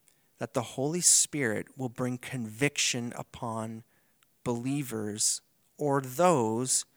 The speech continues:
who think they are believers, that they would get a greater hunger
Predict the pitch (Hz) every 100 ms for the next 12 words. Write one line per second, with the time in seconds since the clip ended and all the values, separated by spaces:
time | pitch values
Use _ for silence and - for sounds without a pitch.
0 | _ _ _ _ _ _ _ _ _ -
1 | 147 131 - - 180 117 - - _ _
2 | 135 110 - 117 110 110 104 101 107 101
3 | 120 - - _ _ _ _ _ _ _
4 | _ _ _ _ _ _ 135 - 139 139
5 | 131 135 110 131 131 135 160 190 180 -
6 | 156 120 110